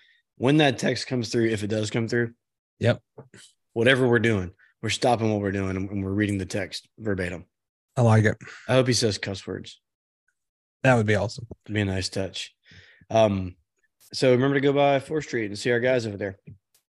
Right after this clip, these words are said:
Speaker 1: What happened since the last time we recorded? Well, uh, baseball team sweeps with, uh,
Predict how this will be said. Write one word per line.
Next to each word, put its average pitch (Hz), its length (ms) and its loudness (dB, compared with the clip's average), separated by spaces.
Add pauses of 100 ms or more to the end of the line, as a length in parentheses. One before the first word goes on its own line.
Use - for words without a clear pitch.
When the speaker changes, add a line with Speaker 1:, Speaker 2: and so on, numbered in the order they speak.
(720)
Speaker 1:
What 131 180 2
happened 151 300 4
since 147 160 0
the 139 80 -2
last 135 320 0
time 127 220 -4
we 123 100 -4
recorded? 123 560 -2
Well, 139 280 -2 (420)
uh, 104 240 -6
baseball 120 420 -2
team 113 260 -4
sweeps - 560 -8
with, 95 280 -12
uh, - 100 -10